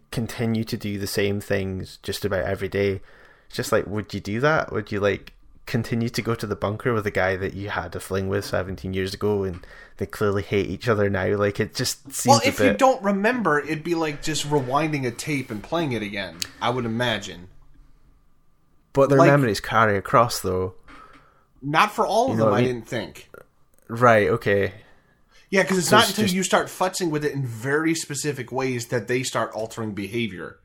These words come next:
Speaker 2: Otherwise, they do the same thing every day, like a cassette recording. Um, I, I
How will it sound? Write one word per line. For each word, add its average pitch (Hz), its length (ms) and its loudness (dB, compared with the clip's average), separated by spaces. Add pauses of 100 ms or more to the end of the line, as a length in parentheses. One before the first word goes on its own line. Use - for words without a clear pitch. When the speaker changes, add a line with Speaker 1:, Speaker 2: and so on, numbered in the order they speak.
(800)
Speaker 2:
Otherwise, 123 600 0
they 123 180 -2
do 127 160 -2
the 113 120 -4
same 123 240 -4
thing 110 220 -4
every 104 460 -6
day, 101 320 -4
like 95 320 -8
a 95 320 -10 (400)
cassette 120 380 -4
recording. 101 500 -4 (920)
Um, 123 340 2 (120)
I, 147 240 -2
I 151 320 0